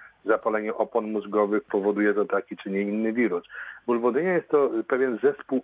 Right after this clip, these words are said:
objawów, który, y, dotyczy, y, silnego, y, bardziej lub mniej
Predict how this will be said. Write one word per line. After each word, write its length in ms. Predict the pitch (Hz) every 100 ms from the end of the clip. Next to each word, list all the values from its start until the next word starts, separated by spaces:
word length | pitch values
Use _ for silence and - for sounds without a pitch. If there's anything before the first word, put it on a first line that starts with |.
| -
objawów, 760 | 107 107 143 139 90 87 127 - _ _ - _
który, 500 | - 113 113 110 92 95 107
y, 300 | 104 98 98
dotyczy, 640 | 92 107 131 131 - 120 113 - - _ 120
y, 240 | 110 90 -
silnego, 800 | 110 110 131 127 120 113 101 82 - - -
y, 40 | 104 95 82 98 98
bardziej 380 | 90 113 120 110
lub 160 | 98
mniej 260 | 95 110